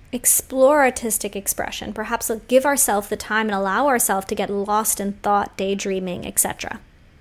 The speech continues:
On the other side of the spectrum, if we find ourselves perhaps very high in openness to experience and perhaps almost to the point where it actually gets in our way, where we find ourselves quite restless,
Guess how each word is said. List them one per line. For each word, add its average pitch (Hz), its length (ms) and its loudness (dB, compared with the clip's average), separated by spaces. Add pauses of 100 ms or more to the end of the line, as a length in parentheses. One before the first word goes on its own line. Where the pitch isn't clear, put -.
(500)
On 240 100 2
the 254 140 6
other 370 180 2
side 254 320 4
of 226 60 -2
the 233 80 -2
spectrum, 214 480 0
if 208 120 -6
we 214 60 -8
find 208 260 -2
ourselves 202 480 -2 (400)
perhaps 208 360 -2
very 240 580 0
high 240 360 0
in 226 140 2
openness 208 420 -2
to 214 100 -2
experience 202 640 0
and 208 140 -6
perhaps 214 400 0
almost 214 400 0
to - 80 -2
the 220 80 0
point 247 340 0
where 220 120 2
it 214 40 2
actually 214 320 2
gets 196 240 -2
in 208 60 -2
our 202 100 0
way, 285 300 2
where 254 140 4
we 220 80 4
find 202 220 -2
ourselves 196 320 0
quite - 240 -8
restless, 262 600 2